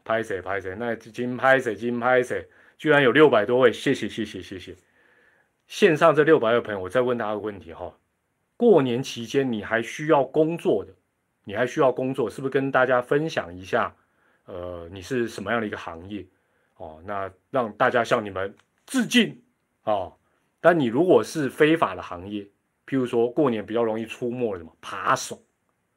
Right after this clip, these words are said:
<laughs> 或者是闯空门，或者是诈骗，哦，保全业辛苦了辛苦，餐饮辛苦辛苦，客服辛苦，零，零是什么啦？<laughs>零跟零点零这些哇，这密码吗？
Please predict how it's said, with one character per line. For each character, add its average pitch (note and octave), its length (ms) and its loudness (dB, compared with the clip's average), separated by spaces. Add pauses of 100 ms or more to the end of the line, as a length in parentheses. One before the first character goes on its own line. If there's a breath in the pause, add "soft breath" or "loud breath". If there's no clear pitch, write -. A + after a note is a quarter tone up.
<laughs> - 0 - (680 loud breath)
或 - 200 4
者 B2 240 2
是 - 200 -14
闯 A2+ 320 2
空 D#3+ 360 4
门， G2+ 240 0 (320 loud breath)
或 A3+ 160 4
者 B2+ 120 0
是 C3+ 160 -4
诈 D3+ 340 6
骗， - 220 -4
哦， B2+ 160 -2
保 G2 200 -2
全 A2 220 -4
业 C3 100 0
辛 B2 200 -4
苦 G#2 140 -4
了 G2 40 -8
辛 G#2 160 -8
苦， F#2 80 -8
餐 D3+ 260 4
饮 G2+ 160 -4
辛 C#3+ 200 0
苦 A2 100 -4
辛 A#2+ 180 -4
苦， G#2 140 -6 (240 loud breath)
客 E3+ 240 6
服 A#2+ 260 -2
辛 E3 240 0
苦， B2 320 2 (1000)
零， C#3+ 380 -2
零 D3+ 260 2
是 F#3+ 140 0
什 D3 200 -2
么 C3 200 8
啦？ - 320 0 (140)
<laughs> C#3+ 200 -16
零 D3 240 -2
跟 F3+ 240 0
零 D#3 180 0
点 D#3 220 6
零 C3+ 140 -2
这 E3 160 4
些 D3+ 120 4
哇， D3 320 8
这 E3 140 4
密 E3+ 240 0
码 G#2 240 -4
吗？ A#2 220 -4